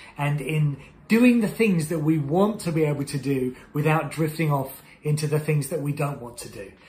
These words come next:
So watch this space. That is coming soon. There's one more thing to say before I close, and that is this. If you feel like you have drifted slightly away,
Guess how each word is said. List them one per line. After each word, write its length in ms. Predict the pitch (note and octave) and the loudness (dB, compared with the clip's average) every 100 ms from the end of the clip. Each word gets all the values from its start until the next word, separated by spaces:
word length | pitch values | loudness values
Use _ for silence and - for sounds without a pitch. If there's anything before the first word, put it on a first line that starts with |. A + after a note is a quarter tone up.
| - | -20
So 240 | - - E3 | -4 2 4
watch 240 | G3+ G#3 | 4 2
this 200 | G3 F#3+ | 2 2
space. 440 | - D#3 C#3 - - - | 2 0 -2 -4 -10 -4
That 240 | F#3+ G3 | 0 0
is 100 | D#3+ | -2
coming 300 | - D#3 D3 | -4 -2 -2
soon. 360 | C3 D#3 A#2+ G#2 - _ - - - - - | -4 -6 -6 -10 -20 _ -20 -18 -18 -20 -4
There's 160 | A3 B3+ | 2 6
one 120 | C#4+ | 6
more 180 | C#4+ B3 | 6 4
thing 160 | A#3+ | 2
to 100 | - | 0
say 300 | G#3 - E3+ | 0 2 2
before 380 | E3+ D#3 - E3+ | 2 -2 0 0
I 60 | D#3 | 0
close, 360 | D#3 D3+ C#3 | -2 -4 -2
and 140 | C#3 D#3+ | -2 -2
that 160 | F#3 | -2
is 120 | F3 - | -4 -4
this. 460 | D3+ - - - _ _ _ _ _ - - | -6 -6 -12 -14 _ _ _ _ _ -20 -12
If 220 | - C#4 E4+ | -6 -2 2
you 100 | D#4+ | 2
feel 320 | - D#4 A3+ | 2 4 4
like 220 | D#3 D3 | 2 0
you 100 | D#3 | 0
have 260 | D3 D#3 D3+ | 0 -4 -4
drifted 420 | D#3+ D3+ D3+ C3+ | -2 -2 -6 -8
slightly 420 | - C#3+ C3+ C3+ | -6 -8 -8 -10
away, 480 | B2 A#2 A2+ - | -12 -12 -18 -20